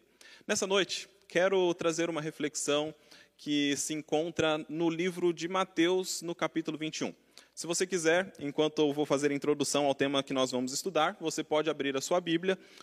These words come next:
para que nós possamos, então, passar alguns minutos refletindo sobre algumas lições que Deus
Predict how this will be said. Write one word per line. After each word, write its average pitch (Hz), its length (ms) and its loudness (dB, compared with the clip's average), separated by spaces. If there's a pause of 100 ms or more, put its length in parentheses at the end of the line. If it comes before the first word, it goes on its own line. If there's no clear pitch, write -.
para 156 180 4
que 156 100 -4
nós 156 300 2
possamos, 151 460 -2
então, 143 280 -2
passar 143 320 2
alguns 143 320 -2
minutos 151 440 -2 (240)
refletindo 190 480 2
sobre 185 200 2
algumas 190 280 -2
lições 202 520 -2
que 202 120 -10
Deus 180 520 2